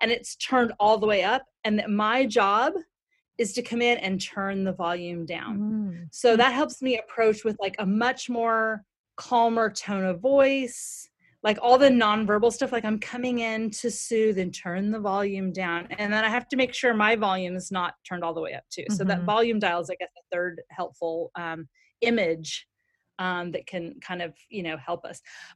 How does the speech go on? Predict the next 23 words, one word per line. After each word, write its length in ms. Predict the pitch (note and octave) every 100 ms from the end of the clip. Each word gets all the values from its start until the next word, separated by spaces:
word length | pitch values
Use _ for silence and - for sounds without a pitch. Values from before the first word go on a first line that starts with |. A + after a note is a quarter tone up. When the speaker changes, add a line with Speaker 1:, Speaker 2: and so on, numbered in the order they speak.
| -
Speaker 1:
But 220 | C4+ A3
the 100 | C#4
fourth 460 | - F4 G#4 A4
one 480 | D4+ G3+ F3 D#3+ F3+ -
is 160 | A#3 -
actually 440 | A3+ B3 - D#4
the 100 | E4
thing 320 | D#4 A3+ G#3+
that 160 | G3+ -
most 800 | G3+ G3 G#3 B3 B3+ E4+ E4+ -
parents 440 | - C4 G3+ F#3+ -
have 160 | G3+
come 260 | - A3 G3+
back 320 | G3 G3+ A3
to 120 | -
me 140 | G#3 F#3
to 100 | F#3
say, 600 | - F#3+ F#3 F3+ F3+ _ _ _
"This 200 | A3+ B3+
was 120 | A3
a 80 | B3
game 260 | F#3+ F#3+ F#3+
changer." 400 | F#3+ E3+ E3